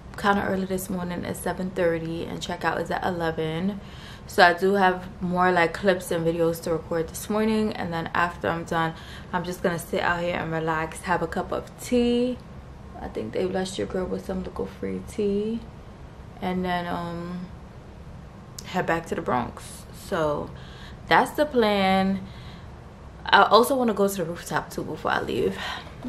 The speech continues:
just to see what that's like, and the pool area, just to see what that's like,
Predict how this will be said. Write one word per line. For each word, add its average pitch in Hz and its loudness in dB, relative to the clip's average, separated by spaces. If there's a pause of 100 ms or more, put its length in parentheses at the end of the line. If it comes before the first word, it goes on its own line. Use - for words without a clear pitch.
just 190 -4
to 202 -6
see 196 0
what 175 -2
that's 277 6
like, 269 6
and 196 2
the 185 0
pool 202 6
area, 196 6
just 185 -2
to 190 -8
see 175 -2
what 165 0
that's 190 4
like, 180 6